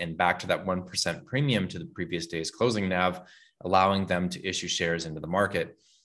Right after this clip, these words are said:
Um, hopefully, if we can get some risk back on in the next week or two, maybe we'll close that gap. Either way, fourteen percent discount yesterday is a huge, huge discount to nav, and I guarantee you there are some smart players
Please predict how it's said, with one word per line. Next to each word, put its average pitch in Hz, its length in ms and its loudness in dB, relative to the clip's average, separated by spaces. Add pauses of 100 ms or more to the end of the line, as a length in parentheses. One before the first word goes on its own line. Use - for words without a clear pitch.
(140)
Um, 82 180 -4
hopefully, 98 600 -2
if 87 120 -8
we 95 60 -4
can 92 160 -8
get 90 160 0
some 90 160 -4
risk 87 260 -2
back 85 280 2
on 98 280 0
in 85 140 -4
the 87 60 -4
next 85 320 -6
week 101 180 -4
or 98 60 -8
two, 113 420 0 (300)
maybe 90 160 -2
we'll 90 120 -2
close 90 280 -2
that 78 240 -4
gap. 95 340 2
Either 95 180 -4
way, 90 420 0 (340)
fourteen 120 360 4
percent 101 540 0
discount 92 580 2
yesterday 90 460 2
is 80 240 -4
a 71 80 -4
huge, 92 640 -6
huge 87 240 -4
discount 80 440 -6
to 85 40 -12
nav, 78 380 -4
and 82 120 -8
I 80 100 -6
guarantee 87 500 -2
you 82 260 -4 (260)
there 87 120 -2
are 82 60 -4
some 82 180 -4
smart 87 500 0
players 85 640 -2